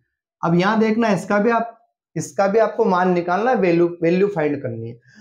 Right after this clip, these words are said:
आगे देखते हैं, इसमें x प्लस वन का मल्टीप्लाई कायम हो जाएगा, x माइनस वन में होगा कि नहीं होगा, फिर बीच में माइनस लग जाएगा यहाँ पे,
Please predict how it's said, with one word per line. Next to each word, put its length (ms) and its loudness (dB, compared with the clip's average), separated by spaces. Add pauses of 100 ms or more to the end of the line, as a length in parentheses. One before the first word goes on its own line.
(200)
आगे 300 2
देखते 320 0
हैं, 80 2
इसमें 280 -2
x 240 -6
प्लस 280 -2
वन 220 2
का 120 0
मल्टीप्लाई 560 0
कायम 240 -2
हो 120 2
जाएगा, 380 -2 (760)
x 300 -2
माइनस 440 0
वन 140 -6
में 200 -14 (800)
होगा 180 0
कि 140 -2
नहीं 100 -2
होगा, 200 -6 (840)
फिर 120 2
बीच 260 2
में 60 2
माइनस 420 2
लग 160 0
जाएगा 340 -2
यहाँ 160 -8
पे, 140 -20